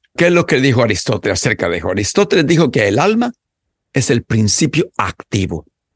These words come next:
los poderes, por decirlo así, de un ser humano. Coloquialmente podríamos decir que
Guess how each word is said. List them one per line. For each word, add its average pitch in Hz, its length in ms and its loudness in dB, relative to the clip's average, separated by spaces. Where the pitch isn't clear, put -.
los 110 220 0
poderes, 123 520 2
por 95 260 -2
decirlo 98 380 0
así, - 300 -4
de 127 160 4
un 151 180 4
ser 131 300 2
humano. 85 340 -4
Coloquialmente 156 1040 2
podríamos 143 480 2
decir 127 400 2
que 120 320 0